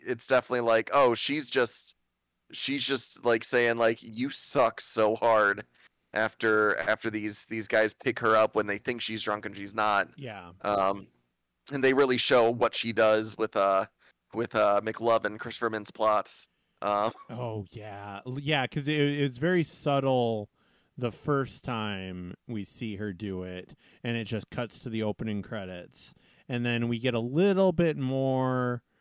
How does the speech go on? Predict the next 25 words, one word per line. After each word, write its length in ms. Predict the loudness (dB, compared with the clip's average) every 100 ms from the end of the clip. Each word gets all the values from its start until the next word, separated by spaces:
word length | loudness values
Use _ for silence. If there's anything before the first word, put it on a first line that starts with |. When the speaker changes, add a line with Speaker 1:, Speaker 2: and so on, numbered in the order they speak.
| _ _ _
Speaker 2:
her, 440 | 0 2 2 0 -4 _ _ _ -8
of 300 | -4 -4 -6
her, 500 | -2 0 0 -2 -4
like, 460 | -6 -8 -10 -20 _ _ _ _ _ _ _ _ -8
M 240 | -4 -2
O 560 | 0 0 -2 -2 -4 -8 _ _
and 180 | -10 -8
how 240 | -8 -4 -6
she, 500 | -4 -6 -4 -6 -10
she 240 | -10 -8
does 360 | -6 -4 -6 -8
this, 240 | -10 -10
how 200 | -8 -6
her 160 | -6 -8
playbook 760 | -8 -8 -6 -6 -6 -8 -14 -20 _ -10
goes 720 | -6 -4 -4 -6 -8 -12 -18 _ _ _ _
for 180 | -10 -8
this 680 | -6 -8 -10 -12 -14 -16 -20 _ _ _ -18
the 80 | -14
second 580 | -6 -2 -2 -2 -4
time 280 | -2 -2 0
around 400 | 0 -2 -4 -4
with 260 | -4 -6 -8
Christopher 400 | -10 -10 -10 -8
Mintz-Plasse. 1200 | -8 -10 -12 -8 -8 -8 -10 -14 -18 -20 -20